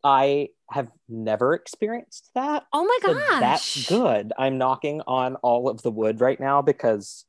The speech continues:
Speaker 1: I have worked on ships for, or, uh, been a part of a cruise line process for many years now. <laughs> So.
Speaker 2: Babe, you know what's so funny about that? Because I'm the first to be like, "I never call out." I did two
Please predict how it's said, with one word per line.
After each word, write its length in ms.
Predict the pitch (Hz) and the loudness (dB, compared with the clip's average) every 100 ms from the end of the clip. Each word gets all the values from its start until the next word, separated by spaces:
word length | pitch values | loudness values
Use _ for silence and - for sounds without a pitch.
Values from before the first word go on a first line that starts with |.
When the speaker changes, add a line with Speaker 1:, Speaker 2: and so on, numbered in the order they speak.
| - | -6
Speaker 1:
I 180 | 117 110 | -4 -2
have 220 | 117 - | -6 -6
worked 260 | 98 - - | -8 -8 -12
on 240 | 104 101 | -10 -10
ships 460 | - 101 - - - - | -8 -8 -8 -18 -20 -10
for, 400 | 101 98 95 - | -6 -6 -6 -6
or, 260 | 107 98 98 _ _ _ _ | -4 -4 -8 _ _ _ _
uh, 320 | 104 92 92 | -6 -4 -6
been 220 | 95 110 | -6 -6
a 40 | 104 | -6
part 200 | 110 101 | -6 -6
of 100 | 98 _ _ | -10 _ _
a 300 | 110 95 92 - | -8 -8 -8 -12
cruise 220 | - 127 117 | -8 -6 -4
line 160 | 110 | -6
process 400 | - 110 - 107 | -6 -6 -6 -10
for 140 | - 143 | -8 -8
many 220 | 202 190 | -6 -6
years 320 | 101 101 101 | -6 -6 -8
now. 160 | - - - | -8 -10 -8
<laughs> 140 | - _ _ _ | -12 _ _ _
So. 240 | - - - - _ _ _ _ | -20 -16 -14 -16 _ _ _ _
Speaker 2:
Babe, 480 | 262 330 320 214 185 180 _ | -4 -2 -2 -4 -6 -14 _
you 80 | 233 | -4
know 80 | 269 | -2
what's 160 | 339 | 0
so 100 | 330 | -2
funny 240 | 294 233 233 | -2 -2 0
about 220 | 247 - | -2 0
that? 300 | 147 151 - | 0 0 -2
Because 180 | 214 214 | -2 -2
I'm 140 | 214 | -2
the 80 | 220 | -2
first 180 | 220 220 | -4 -2
to 60 | |
be 60 | 226 | -2
like, 180 | 220 - | -4 2
"I 240 | 294 339 415 | 4 4 4
never 320 | 302 269 302 | 2 2 2
call 300 | - 277 240 | 4 6 6
out." 220 | 190 175 - | 6 4 2
I 120 | 214 | 0
did 260 | 196 202 - - | 2 0 -2 -18
two 560 | - 247 320 277 185 | -14 -6 -2 -2 -4